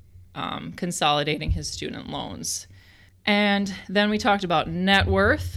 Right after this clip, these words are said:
the importance of it, and knowing your net worth. So hopefully you guys have calculated your net worth by now if you've listened to that episode. And then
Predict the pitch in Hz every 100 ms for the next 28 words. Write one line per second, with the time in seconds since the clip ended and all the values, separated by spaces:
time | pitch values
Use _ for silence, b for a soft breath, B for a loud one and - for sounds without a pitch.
0 | - 170 175 175 190 180 190 190 175 185
1 | 196 196 - 156 151 156 151 156 - 165
2 | 165 165 165 160 151 151 156 - - 156
3 | 151 160 185 165 - 175 170 165 156 156
4 | - 156 160 160 156 147 147 147 135 143
5 | - 143 139 139 139 151 - 143 139 -
6 | - 160 160 165 165 156 147 156 - -
7 | 160 165 185 - b b b b b b
8 | 160 165 170 170 165 165 165 160 175